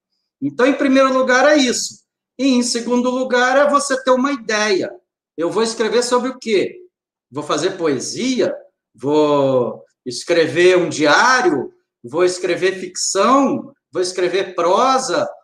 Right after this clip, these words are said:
Ou vou escrever textos, artigos? Agora, vou escrever artigo. Como se escreve um artigo? Ele tem que ter início, meio e fim, apresentar. Você tem que ter seu próprio estilo. Então, isso é a primeira coisa. Se você se sentir preparado pra isso,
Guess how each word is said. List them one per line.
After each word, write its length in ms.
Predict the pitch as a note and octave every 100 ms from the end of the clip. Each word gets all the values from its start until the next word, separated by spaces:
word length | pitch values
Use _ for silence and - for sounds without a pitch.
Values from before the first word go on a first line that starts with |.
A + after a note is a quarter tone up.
| -
Ou 260 | A#3+ D#4+ C4+
vou 160 | B3
escrever 640 | C4+ C4+ C4 A#3+ B3 A#3+ -
textos, 580 | C4 B3+ A#3 - F3+ -
artigos? 920 | G#3+ - - - C4+ A#3 B2+ A#2+ - _ _ _ _ G3
Agora, 520 | A#3+ B3+ G#3 - -
vou 100 | A#3+
escrever 380 | C#4 C#4 C4 C4
artigo. 500 | B3 - C4 G3+ F3
Como 200 | D4+ F4
se 140 | - D#4+
escreve 460 | - D4 D4 C#4
um 100 | B3+
artigo? 640 | B3 - C4 B3+ F#3+ B2 - _
Ele 200 | - A#3+
tem 180 | A#3+ C4
que 80 | B3+
ter 140 | A#3+
início, 580 | A3 G3+ B3 D4+ D4+ D4
meio 380 | A#3 G#3+ C4 D4+
e 100 | D#4
fim, 400 | - B3+ B3+ G#3+
apresentar. 1080 | F#3 A3+ A#3+ A#3 C4+ C4 - A3 A#3 - - - -
Você 300 | G3+ A3+ A3+
tem 140 | B3+
que 40 | B3
ter 140 | C4
seu 200 | C4+ C4
próprio 300 | B3 B3+ C4+
estilo. 640 | C4 - - A3 F#3 C3+
Então, 300 | D3 - A#3+
isso 200 | C4 C4+
é 40 | D4
a 60 |
primeira 460 | - C#4+ C4 C#4 D#4 -
coisa. 340 | A3 F#3 - - _ _ _ _ _ _ -
Se 220 | - D4
você 340 | D4 C#4+ A#3+
se 120 | A3
sentir 460 | - A3+ G3+ G#3 -
preparado 720 | G3 F#3+ G3 F3 E3 D#3+ D#3+
pra 180 | G3 F#3+
isso, 480 | F#3 B3 B3+ -